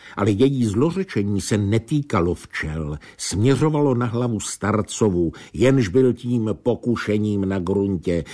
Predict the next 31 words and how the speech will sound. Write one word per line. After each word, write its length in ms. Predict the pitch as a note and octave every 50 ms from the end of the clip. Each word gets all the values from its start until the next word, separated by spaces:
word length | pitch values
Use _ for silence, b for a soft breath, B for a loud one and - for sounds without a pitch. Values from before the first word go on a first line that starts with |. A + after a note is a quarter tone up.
| B B
jenž 260 | - B2 C3 C3 A2 -
měl 220 | C3+ C#3 B2+ B2
na 100 | B2 B2
něm 220 | B2+ B2+ A#2+ A#2
cosi 320 | - - B2+ A2+ - C#3 A2+
upsáno, 880 | - C3 A#2 - - - - B2+ A#2+ B2 B2 A#2+ A#2 A2+ A2 A2 G2 B B B B
jenž 280 | - B2+ B2+ B2 - - -
odměňoval 720 | D#3 D3 C3 B2+ C3 C#3+ D3 C#3 C#3 C3 B2+ B2+ B2 A2
takto 320 | - C3+ G#2 - - - A#2
jejich 380 | A#2 A#2+ A#2 A2+ G2+ E2 -
dobrotu 680 | E2+ D#2+ E2+ B2+ A#2 G#2 A#2 A#2+ A#2+ G#2+ - - A2
a 60 | G#2 F#2
schovívavost. 1200 | - - - F2+ E2 C2+ C#2 C2+ B1 - - - - - - - - - - - _ _ - - _ _ _ _ _ _ _ _ _ _ _ _ _ _ _ _ _ _ _ _ -
Mladá 640 | E2+ F2+ F#2 G#2+ C3+ F#3+ G3+ F#3 E3+ D3 C#3 B2 G2+
žena 280 | F#2+ B2 C#3+ C3 A2+
neustávala 920 | G2+ G2 G#2+ C#3 - - D#3+ C3 - - - - C3+ C#3 C3 C3+ C3+ C3 B2+
ve 100 | A#2+ B2+
svém 340 | A#2+ - - A#2+ A2+ G#2+ G#2
lání. 680 | F#2+ F#2+ F2+ E2 C#2+ C2 B1 A#1+ B1+ B1 - - - - _ B B B B B _
O 140 | G3 A3+
dítě 420 | G#3+ E3 F3+ G#3+ G3+ E3 B2+ - C#3+
jí 260 | C#3 C3 B2 B2 A#2
jde, 320 | E2+ D2+ A2+ A2+ G2+ - b b b b b b b b
aby 180 | A2 A2+ B2+ C#3+
nevzalo 420 | C#3+ C#3+ C#3 C3 D#3 D3 D3+ C3
úraz 480 | A#2+ - E3+ G3 F3 E3 D#3 D3 C3 -
kvůli 320 | - B2 C3+ D3 C#3+ C3
zbytečným 600 | G#2+ F2+ - D#3+ D3 D#3 D3 - - D3 C#3+ C3
libůstkám 680 | B2+ C3+ D3+ D#3 D#3 D#3 C3 - - - C3+ C3 C3 A#2+
trpěného 560 | - D3 D3 - C3 C#3+ C3 C#3 C#3 C3 B2+ B2
výminkáře. 920 | A#2 C3 C#3+ D3 C#3+ C#3 C3+ - - A2+ G#2 G2 F2+ D2 D#2+ E2 D#2+ D2